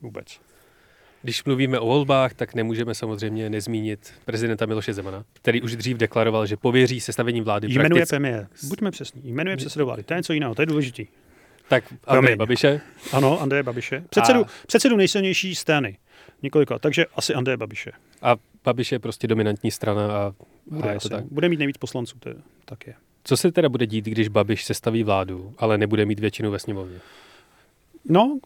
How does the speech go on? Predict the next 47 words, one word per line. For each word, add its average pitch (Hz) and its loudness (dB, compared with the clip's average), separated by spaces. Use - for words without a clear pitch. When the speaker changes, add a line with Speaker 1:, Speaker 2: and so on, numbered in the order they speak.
Speaker 1:
tak, 196 -6
eh, 185 4
musí, 190 -2
že 170 4
jo. 139 4
Otázka 185 2
je, 190 6
kdy 143 4
ho, 139 6
kdy, 143 2
kdy 139 0
ho 131 2
jmenuje. 131 0
Loni 139 -2
to 143 0
bylo 139 -4
někdy 139 -2
na 135 -2
začátku 127 -4
prosince, 127 -6
tuším. 156 -6
Pak - -6
on 147 0
to 170 2
Andrej 156 2
Babiš 156 4
bude 156 2
nějakou 147 -2
dobu 160 0
sestavovat, 151 0
pak - -4
musí 156 -2
pod 131 -6
chvíli, 156 0
kdy 147 -4
to 160 -2
sestaví 147 -2
a 156 0
ta 147 -2
vláda 139 2
bude 143 0
jmenovaná, 135 -2
musí 135 -4
do 131 -2
měsíce 127 -6
do 123 -8
sněmovny. 107 -8